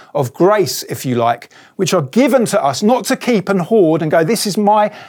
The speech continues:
grace from God," but actually to be given away. And part of our wonderful responsibility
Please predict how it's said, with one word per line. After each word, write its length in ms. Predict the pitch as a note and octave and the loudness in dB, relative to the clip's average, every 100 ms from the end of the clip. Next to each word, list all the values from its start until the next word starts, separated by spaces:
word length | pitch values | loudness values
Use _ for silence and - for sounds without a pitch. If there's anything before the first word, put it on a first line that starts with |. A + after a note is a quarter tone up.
| _ _ | _ _
grace 300 | F#3+ G3 E3+ | 0 2 0
from 180 | - E3 | -2 0
God," 180 | F#3+ E3 | 0 0
but 100 | F#3 | 0
actually 300 | A3 - F3+ | -2 0 0
to 120 | F3+ | 0
be 120 | E3 | 0
given 360 | C3 G#3+ G3+ G3 | 0 0 2 2
away. 460 | F#3 A3 F#3+ - _ _ _ _ - | 4 2 0 -4 _ _ _ _ -6
And 260 | D#3+ E3 | -4 -4
part 280 | - B3 C4 | -4 2 2
of 120 | A3 | 2
our 260 | A3+ G3 F#3+ | 0 2 0
wonderful 640 | F3 A#3+ C4+ A#3+ - F3+ | 2 2 2 0 2 2
responsibility 1080 | D3+ - F#3+ E3 E3 D#3+ G3 F#3+ C#3 A#2 | 2 0 -2 -2 -2 2 2 0 -4 -6